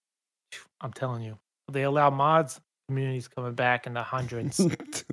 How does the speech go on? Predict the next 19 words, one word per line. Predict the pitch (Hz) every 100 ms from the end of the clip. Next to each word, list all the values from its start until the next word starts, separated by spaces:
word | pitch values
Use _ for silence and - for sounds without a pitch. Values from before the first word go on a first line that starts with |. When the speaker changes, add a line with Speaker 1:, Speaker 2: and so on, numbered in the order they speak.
| - - _ _ _ _ _ _ _ _ -
Speaker 1:
<laughs> | 139 - 160 - 170 - - -
Bethesda | 135 147 165 165 160
will | 156
make | 151 123
Fallout | 156 156 165 160
seventy-six | 160 156 135 175 165 -
free | - 196 190
to |
play, | 156 165 160 165
and | 143
anyone | 151 165 185 180
who | 147 156
bought | 196 202
the | 190
game | 147 151 151 139
will | 139
get | 139 -
all | 151 170 170
microtransactions | 151 156 156 147 - 143 131 131 - 135 127